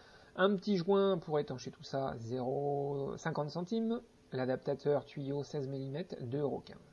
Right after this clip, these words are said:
Ça nous fait un total de treize euros quatre-vingt-cinq. La seconde partie concerne le réseau de surface. À partir de l'adaptateur seize millimètres, on va pouvoir commencer à créer notre réseau. Le principe reste le même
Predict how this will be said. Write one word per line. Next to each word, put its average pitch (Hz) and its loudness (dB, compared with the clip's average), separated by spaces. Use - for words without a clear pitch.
Ça - -10
nous 131 -6
fait 190 -2
un 160 0
total 175 4
de 160 -2
treize 160 -2
euros 139 -4
quatre-vingt-cinq. 131 -8
La 180 10
seconde 202 10
partie 220 2
concerne 160 -4
le 123 0
réseau 131 2
de 165 -6
surface. - -10
À - -16
partir 139 -4
de 123 0
l'adaptateur 123 -2
seize 127 -4
millimètres, 147 -6
on 156 -2
va 127 2
pouvoir 175 -2
commencer 143 -4
à - -8
créer 160 -2
notre 135 -6
réseau. - -10
Le 147 0
principe 208 0
reste 151 2
le 123 0
même 147 -6